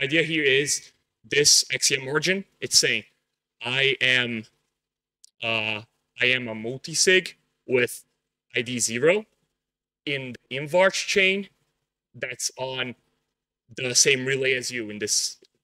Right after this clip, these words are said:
i-, which could be Polkadot, Kusama." So that, this account will always be an inv-arch account.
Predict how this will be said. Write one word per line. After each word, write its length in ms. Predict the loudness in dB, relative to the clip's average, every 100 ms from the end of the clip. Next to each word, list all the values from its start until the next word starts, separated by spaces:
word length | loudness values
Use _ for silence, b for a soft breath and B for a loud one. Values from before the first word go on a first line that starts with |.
| -8
i-, 120 | -6
which 180 | -6 -10
could 80 | -6
be 100 | -6
Polkadot, 460 | -2 -2 -4 -12 -14
Kusama." 400 | -10 -10 -12 -18 _ _ _ _ _ _ _ _ _ _ _ -10
So 120 | -6
that, 260 | 0 0 -2
this 380 | -8 2 4 4
account 280 | 2 -4 -2
will 160 | -2 2
always 320 | 4 4 2
be 380 | -2 -2 -2 _ _ -8
an 80 | -6
inv-arch 260 | -4 -4 -4
account. 340 | -8 -8 -12